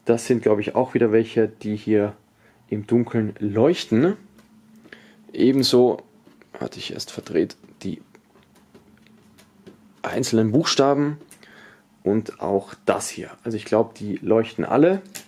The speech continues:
im Dunkeln. Die wurden sogar hier entsprechend, nein, die weißen sind's, die wurden hier entsprechend hinten mit so einer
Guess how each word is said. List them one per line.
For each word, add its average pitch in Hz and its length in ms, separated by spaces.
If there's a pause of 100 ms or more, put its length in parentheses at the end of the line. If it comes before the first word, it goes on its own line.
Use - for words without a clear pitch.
(240)
im 120 180
Dunkeln. 139 480 (960)
Die 131 140
wurden 143 180
sogar 123 300
hier 117 320 (360)
entsprechend, 101 840 (100)
nein, 104 220 (260)
die 92 140
weißen 101 320
sind's, 123 320 (540)
die 131 120
wurden 131 240
hier 120 160
entsprechend 107 520
hinten 117 220
mit 104 120
so 107 100
einer 101 320